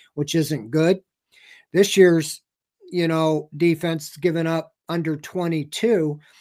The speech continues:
but the difference is they weren't taking it away. If they can take the ball away, you know, it's proven the statistics that if you're ahead in the, in the ratio of turnover takeaways,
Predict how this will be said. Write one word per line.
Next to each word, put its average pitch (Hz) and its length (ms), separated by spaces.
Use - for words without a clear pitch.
but 165 140
the 170 80
difference 190 480
is 156 160
they 165 100
weren't 160 240
taking 147 380
it 139 100
away. 131 460
If 147 140
they 202 120
can 233 280
take - 320
the 180 80
ball 170 340
away, 147 540
you 190 240
know, 160 160
it's 156 140
proven 170 540
the 151 80
statistics 151 960
that 151 360
if 143 120
you're 165 200
ahead 156 320
in 151 80
the, 135 260
in 151 140
the 139 100
ratio 151 800
of 139 180
turnover 147 680
takeaways, 151 720